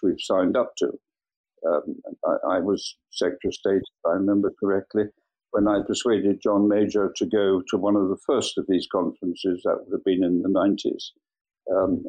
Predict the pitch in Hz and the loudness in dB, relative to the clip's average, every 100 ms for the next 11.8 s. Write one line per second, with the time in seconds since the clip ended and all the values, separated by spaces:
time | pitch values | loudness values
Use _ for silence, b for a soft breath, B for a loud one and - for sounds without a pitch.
0 | 101 - - 107 104 120 113 117 110 107 | -4 0 2 2 0 0 0 2 2 0
1 | _ _ _ _ - 120 110 117 101 110 | _ _ _ _ -4 -2 0 -2 0 2
2 | 104 110 101 98 - 98 90 - _ 131 | 2 2 2 0 -2 -2 -2 -4 _ -2
3 | 117 - 82 98 - - _ - 95 - | 0 0 0 0 -4 -12 _ -4 -2 -4
4 | - - - 104 110 104 - - _ _ | -14 -10 0 2 4 4 2 -4 _ _
5 | _ _ - 170 - 87 85 - - 110 | _ _ -2 -2 0 0 -2 -2 -2 -2
6 | 95 98 92 95 90 - 98 87 - 110 | 0 0 0 -2 -4 -4 -2 -2 0 0
7 | 104 - 80 - _ _ _ _ 90 87 | 0 0 -4 -4 _ _ _ _ -2 0
8 | 87 82 95 - 95 92 104 98 101 92 | 0 -2 -4 -2 0 2 2 2 4 2
9 | - - - - - - 113 - - 107 | -2 -8 -6 -6 -8 -2 0 0 -4 -4
10 | 87 95 98 101 101 98 101 101 - 90 | 0 2 2 2 2 2 2 0 0 -4
11 | - 104 95 95 92 - - - | -2 -4 0 -2 -2 -4 -6 -6